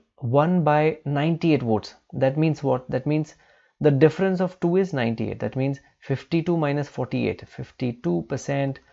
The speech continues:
minus forty-eight percent, which is your four percent, is equal to ninety-eight, isn't it? So if four percent is ninety-eight, how much is hundred percent, which is the total valid va-,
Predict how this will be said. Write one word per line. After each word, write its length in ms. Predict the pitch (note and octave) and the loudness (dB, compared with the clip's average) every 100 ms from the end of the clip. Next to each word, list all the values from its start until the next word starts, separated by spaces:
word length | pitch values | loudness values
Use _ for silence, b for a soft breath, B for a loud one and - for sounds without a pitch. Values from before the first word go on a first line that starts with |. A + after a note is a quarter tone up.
| b b - | b b -6
minus 440 | A2 G#2+ G#2+ A2 | -4 -2 -2 -4
forty-eight 760 | - D3 C#3 C#3+ - B2+ B2 - | -6 -2 -2 -4 -6 -6 -6 -8
percent, 500 | - D#3+ D#3 D3+ - _ _ b b b - | -8 -4 -4 -4 -8 _ _ b b b -6
which 260 | A2+ A2 | -6 -2
is 140 | A2+ A2+ | -2 0
your 140 | A2 | 0
four 320 | A2 - F3 | 0 -2 -2
percent, 500 | E3+ D#3 E3 D#3+ D#3 - b b b b _ | 0 -2 0 -2 -4 -12 b b b b _
is 240 | C#3+ C#3+ - - | 0 0 -2 0
equal 520 | C#3 - - C#3+ B2+ - | 0 -2 -2 0 0 -2
to 300 | D3 G#3 C#4 - - | 0 0 -2 -8 -8
ninety-eight, 680 | A#2+ A2 A2 A2 G2 - - _ _ E3 | -2 0 0 -2 -4 -6 -14 _ _ -2
isn't 260 | F#3 F#3 | 0 2
it? 200 | A2+ - - _ _ _ _ b b _ | 0 -4 -20 _ _ _ _ b b _
So 400 | - D3 D3 - D3+ | 2 4 4 0 -4
if 100 | D3 | -4
four 300 | - F#3 G3 | -4 -4 0
percent 380 | F#3 F#3 F3+ | 0 0 0
is 100 | F3 | 0
ninety-eight, 560 | D3+ C3+ C#3+ D3 D3 - | 0 0 0 2 0 -2
how 180 | - D#3+ | -6 -2
much 220 | F#3 F#3 | -2 -2
is 120 | F3+ - | -4 -4
hundred 400 | D3 D#3 E3+ F3 | -4 -4 -4 -4
percent, 400 | D#3+ F#3+ A3 - | -2 -2 -4 -6
which 140 | C#3+ D3 | -4 -2
is 100 | D3 | -2
the 100 | D3 | -2
total 340 | C#3+ D3 D3+ | -2 0 0
valid 320 | C#3+ D3+ D#3+ | 2 2 0
va-, 260 | D3+ F3+ | -4 -4